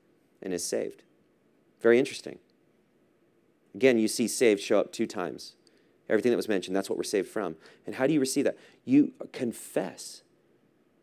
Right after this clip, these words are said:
And so confession is really this understanding that you are alone and in desperate need of help.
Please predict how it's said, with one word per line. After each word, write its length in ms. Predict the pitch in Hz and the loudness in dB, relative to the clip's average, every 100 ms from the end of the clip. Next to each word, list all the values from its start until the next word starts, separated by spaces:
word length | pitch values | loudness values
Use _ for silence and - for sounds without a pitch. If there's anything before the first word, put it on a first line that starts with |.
| _ _ _ _ - | _ _ _ _ -10
And 100 | - | 4
so 120 | 196 | 4
confession 720 | - 180 170 - 302 294 147 | 6 2 0 2 2 2 2
is 160 | 123 - | 2 4
really 280 | 139 170 180 | 8 10 8
this 180 | 160 | 6
understanding 880 | - 135 139 131 - 104 90 82 90 - _ _ - - _ _ | 2 0 0 0 0 0 0 -4 -6 -12 _ _ -20 -20 _ _
that 160 | 139 165 | 4 6
you 280 | 139 190 208 | 6 8 10
are 160 | 160 | 10
alone 500 | 127 123 139 113 101 | 10 10 8 6 4
and 100 | 101 | 4
in 160 | 107 104 | 2 4
desperate 440 | 120 135 - 120 | 4 4 0 -2
need 240 | 110 104 85 | 0 2 0
of 140 | - | -2
help. 340 | - 82 - | -4 -4 -6